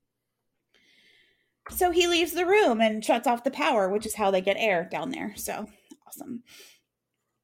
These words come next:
Marie cries to her mom later that she's never met anyone and she doesn't know anyone. And what if she never meets another person in her whole life?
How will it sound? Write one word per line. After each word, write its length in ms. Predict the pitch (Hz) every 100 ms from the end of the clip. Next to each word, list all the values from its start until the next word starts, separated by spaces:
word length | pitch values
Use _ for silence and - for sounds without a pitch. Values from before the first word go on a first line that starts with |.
| _ _ _ -
Marie 380 | 240 254 254 262
cries 340 | 254 240 240
to 100 | -
her 140 | 254 262
mom 300 | 233 196 202
later 300 | 190 190 185
that 160 | 190
she's 260 | - 240 214
never 320 | 220 202 220 220
met 220 | 202 190
anyone 520 | - 190 180 165 156 151
and 140 | 185
she 120 | 185
doesn't 280 | 208 208 220
know 200 | 208 208
anyone. 340 | 202 190 180 180
And 80 |
what 100 | 190 202
if 60 |
she 140 | - 226
never 280 | 214 196
meets 260 | 190 190 185
another 260 | 196 175 165
person 380 | - 160 -
in 120 | 151 180
her 180 | 175
whole 220 | 170 160 170
life? 480 | - - 202 -